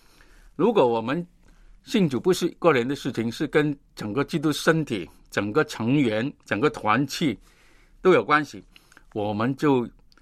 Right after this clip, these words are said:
要追求跟众人和睦，不犯罪，追求圣洁，在基督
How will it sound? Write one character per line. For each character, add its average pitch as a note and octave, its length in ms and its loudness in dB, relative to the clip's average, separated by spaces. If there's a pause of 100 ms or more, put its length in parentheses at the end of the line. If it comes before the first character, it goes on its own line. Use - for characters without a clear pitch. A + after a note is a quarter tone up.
(260)
要 C#3 260 4
追 D3 280 0
求 B2 380 -4
跟 C#3+ 340 2
众 C#3+ 200 2
人 B2 160 0
和 A2 180 -2
睦， C#3 180 2 (220)
不 C3+ 100 -8
犯 A#2+ 280 2
罪， G#2 200 -2 (1160)
追 C#3 180 2
求 - 180 -6
圣 A#2 240 2
洁， F#2 300 -8
在 A#2+ 260 4
基 - 160 -14
督 B2 220 -6